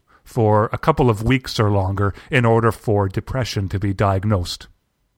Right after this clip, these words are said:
Okay, so we know postpartum depression for dads does exist. We know what the symptoms can be like. We know we're more at risk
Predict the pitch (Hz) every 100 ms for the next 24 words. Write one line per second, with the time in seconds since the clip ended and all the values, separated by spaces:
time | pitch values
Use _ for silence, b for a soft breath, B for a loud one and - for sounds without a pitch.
0 | _ _ _ _ _ - 110 117 104 -
1 | B B - 113 117 120 139 - 135 120
2 | 123 120 127 117 - 127 117 131 120 135
3 | 123 113 113 113 - - - 107 113 120
4 | - 117 160 - - _ _ _ _ _
5 | _ _ _ _ _ - 107 104 113 123
6 | 127 123 - 127 127 123 - - - 113
7 | 123 123 101 156 - _ _ _ _ _
8 | _ _ _ _ _ b b b 113 113
9 | 117 123 113 113 107 117 113 110 110 107
10 | 147 - - -